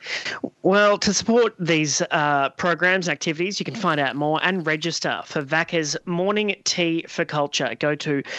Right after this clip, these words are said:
morning tea for culture dot go fundraise dot com dot A U, and we've been speaking with C E O of vaca, Muriel Bamblett. Thanks again, Muriel.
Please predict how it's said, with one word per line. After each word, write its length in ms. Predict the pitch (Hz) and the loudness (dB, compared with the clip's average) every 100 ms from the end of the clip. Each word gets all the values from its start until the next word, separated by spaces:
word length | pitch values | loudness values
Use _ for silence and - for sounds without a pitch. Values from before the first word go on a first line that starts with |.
| - - | -12 -2
morning 360 | 165 180 165 151 | 0 2 2 0
tea 220 | - 151 | -2 -4
for 120 | 147 | -4
culture 520 | 139 160 - 233 254 - 151 | -2 -2 0 0 0 -4 -6
dot 320 | 156 139 - - | -2 -2 -2 -4
go 180 | 160 170 | 0 0
fundraise 640 | 180 160 151 165 143 123 | 2 0 0 2 0 -2
dot 200 | - 120 | -4 -4
com 200 | - 147 | -4 -2
dot 140 | 139 131 | 0 2
A 120 | 127 | 2
U, 240 | 127 190 - - - - - | 2 -2 -4 -12 -18 -10 -6
and 80 | |
we've 160 | 139 135 | -4 -2
been 160 | 131 123 | -2 -2
speaking 460 | - 135 131 135 | -2 -2 0 -2
with 140 | 127 127 | -2 0
C 360 | - 220 175 | 0 2 2
E 60 | 127 | 2
O 240 | 120 85 | 2 -2
of 160 | - 127 | -6 -8
vaca, 440 | 131 135 143 165 156 | -2 -2 0 0 0
Muriel 420 | 165 165 160 151 | 0 0 0 -2
Bamblett. 540 | 151 156 165 180 147 | -4 -4 -2 0 -2
Thanks 260 | - 185 165 | -2 -4 0
again, 200 | 160 165 | 0 2
Muriel. 420 | 170 170 175 190 | 2 2 2 0